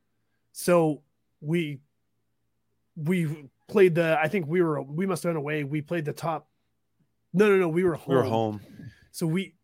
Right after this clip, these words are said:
Speaker 1: the fir-,
Speaker 2: Let them
Speaker 1: after the
Speaker 2: hit.
Speaker 1: first pitch he threw, I went out there, gave the hundred dollars. I said, "The guy who's on the mound is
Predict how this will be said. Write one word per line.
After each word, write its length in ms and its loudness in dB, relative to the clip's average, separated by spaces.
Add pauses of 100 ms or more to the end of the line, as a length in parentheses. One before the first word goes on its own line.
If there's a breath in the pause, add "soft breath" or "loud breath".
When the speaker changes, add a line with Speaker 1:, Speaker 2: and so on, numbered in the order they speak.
(380)
Speaker 1:
the 100 -4
fir-, 260 0
Speaker 2:
Let 100 4
them 100 4
Speaker 1:
after 160 2
the 80 2
Speaker 2:
hit. 120 -2
Speaker 1:
first 260 -2
pitch 260 -4
he 180 -6
threw, 420 -2
I 100 -2
went 180 -4
out 180 -6
there, 340 -2 (360)
gave 200 -2
the 80 -2
hundred 280 -4
dollars. 460 0
I 80 -6
said, 320 -8 (220)
"The 100 -6
guy 240 -2
who's 200 -2
on 120 -4
the 60 -6
mound 280 -6
is 380 -10